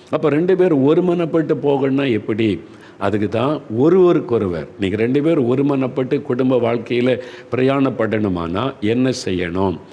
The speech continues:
சில ஆலோசனைகள், வேத வசனத்திலிருந்தும் பிராக்டிக்கலா வாழ்க்கையிலிருந்தும் சில ஆலோசனைகளை நீங்க கவனிக்கணும். முதலாவது என்ன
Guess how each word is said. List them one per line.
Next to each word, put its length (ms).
சில 320
ஆலோசனைகள், 920
வேத 280
வசனத்திலிருந்தும் 960
பிராக்டிக்கலா 600
வாழ்க்கையிலிருந்தும் 840
சில 420
ஆலோசனைகளை 680
நீங்க 200
கவனிக்கணும். 760
முதலாவது 720
என்ன 180